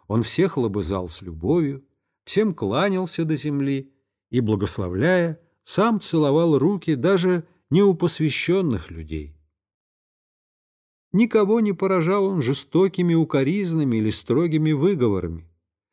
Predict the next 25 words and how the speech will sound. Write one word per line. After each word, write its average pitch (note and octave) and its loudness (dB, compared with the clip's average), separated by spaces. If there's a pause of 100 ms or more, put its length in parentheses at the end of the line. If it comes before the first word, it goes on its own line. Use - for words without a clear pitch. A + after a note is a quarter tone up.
(180)
ни A2 0
на A2 4
кого A2+ 2
не D3+ 4
возлагал A#2 2
тяжкого C3+ -2
бремени, A2+ -2 (380)
сам G3 0
неся F3+ -2
крест C3+ -2
Христов B2 -4 (200)
со - -4
всеми E3 0
скорбями. E2+ -6 (720)
Говорил G#3 2
он A3 4
иным G#3+ 2 (100)
и D#3+ 2
обличение, F3 0 (320)
но G3 0
кротко, D#3+ 0 (240)
растворяя G2+ -2
слово F#3 2
свое E3+ 0
смирением E3+ -2